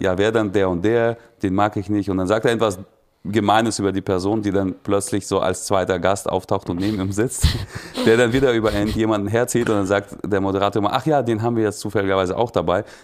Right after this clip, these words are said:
damit halt auch jeder dazu irgendwas sagen kann. Und irgendwann, nach einer Stunde, sitzen da so einfach so zehn, fünfzehn Leute im Kreis, die sich bisschen kennt, bisschen nicht.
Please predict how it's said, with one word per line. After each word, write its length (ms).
damit 260
halt 160
auch 140
jeder 440
dazu 340
irgendwas 320
sagen 240
kann. 180
Und 160
irgendwann, 400
nach 120
einer 140
Stunde, 380
sitzen 280
da 100
so 80
einfach 260
so 180
zehn, 420
fünfzehn 380
Leute 260
im 100
Kreis, 440
die 100
sich 260
bisschen 540
kennt, 240
bisschen 280
nicht. 240